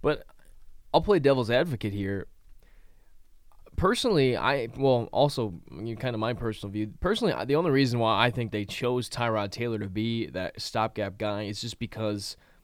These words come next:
of kind of the opportunity and the timeliness, because obviously he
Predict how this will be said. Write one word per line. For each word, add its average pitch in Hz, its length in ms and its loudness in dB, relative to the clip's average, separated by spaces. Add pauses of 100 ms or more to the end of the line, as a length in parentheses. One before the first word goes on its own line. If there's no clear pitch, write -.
(260)
of 107 380 0
kind 139 200 -2
of 110 260 -6 (200)
the 120 120 0
opportunity 107 560 -2
and 98 100 -6
the 101 60 -10
timeliness, 67 520 -12
because 104 280 -6
obviously 117 360 0
he 156 500 -4